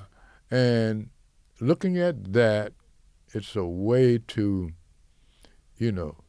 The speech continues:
uh, through creative, uh, initiatives,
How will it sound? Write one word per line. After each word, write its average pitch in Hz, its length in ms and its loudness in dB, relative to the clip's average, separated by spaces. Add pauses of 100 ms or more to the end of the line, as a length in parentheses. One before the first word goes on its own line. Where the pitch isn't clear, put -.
(640)
uh, 82 280 -10 (1400)
through 135 200 2
creative, 131 640 4 (800)
uh, 90 500 -8 (1300)
initiatives, 110 600 0